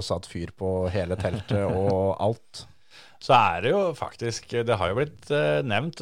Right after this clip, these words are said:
Speaker 2: Toto Wolff har nevnt det, og Damon Hill nevnte det på, på Sky også, at, eh, det er jo ikke nødvendigvis noe ulempe for, eh, for Verstappen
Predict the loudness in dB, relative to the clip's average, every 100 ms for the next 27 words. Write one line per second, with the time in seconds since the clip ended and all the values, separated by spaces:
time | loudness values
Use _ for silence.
0 | -4 -2 0 0 -2 -2 -2 -2 -4 -2
1 | 0 2 2 2 0 0 0 0 0 -2
2 | -4 -4 -6 -6 -10 -8 -4 -2 0 -2
3 | -4 -8 -6 -4 -4 -6 -6 -8 -8 -10
4 | -8 -8 -6 -4 -6 -6 -6 -6 -8 -8
5 | -10 -10 -10 -12 -14 -12 -10 -6 -6 -6
6 | -8 -12 -10 -6 -2 -2 -2 -4 -6 -8
7 | -8 -4 -4 -2 -4 -4 -4 -6 -8 -6
8 | -6 -4 -8 -8 -10 -8 -10